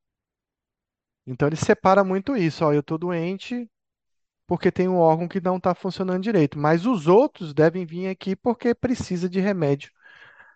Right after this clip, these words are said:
pra dar conta da vida." Então ele mantém essa visão um pouco mais científica da coisa, da necessidade dele, né, de que o cérebro dele pode realmente tá doente,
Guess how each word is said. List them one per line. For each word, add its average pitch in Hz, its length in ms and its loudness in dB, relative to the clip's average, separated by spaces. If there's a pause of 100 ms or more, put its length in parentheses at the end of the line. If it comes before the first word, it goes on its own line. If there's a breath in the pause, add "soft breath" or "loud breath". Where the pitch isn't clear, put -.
(140)
pra 143 140 2
dar 147 140 2
conta 151 280 -8
da 180 160 0
vida." 127 160 -6
Então 127 160 -2
ele 165 80 -2
mantém 196 680 0
essa 185 300 0
visão 147 500 -4
um 139 60 -12
pouco 143 340 -6
mais 139 280 0
científica 139 680 -8
da 131 120 0
coisa, 170 440 -6
da 139 240 0
necessidade 131 680 -2
dele, 127 400 -2 (1400)
né, 135 260 0
de - 140 -8
que - 140 -8
o 135 60 -6
cérebro 135 480 0
dele 127 200 -2
pode 131 460 -4
realmente 131 560 -2
tá 135 120 0
doente, 160 520 -6